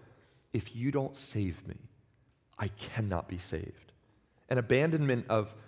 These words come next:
self-reliance, casting yourself on Christ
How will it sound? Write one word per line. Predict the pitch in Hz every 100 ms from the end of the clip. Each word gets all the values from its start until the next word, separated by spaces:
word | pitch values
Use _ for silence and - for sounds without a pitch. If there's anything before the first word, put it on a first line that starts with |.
| - - -
self-reliance, | - 131 - 127 104 90 80 - - - - - _ -
casting | - 147 - - 120
yourself | 104 101 - 101 92
on | 92
Christ | 90 - 95 87 - -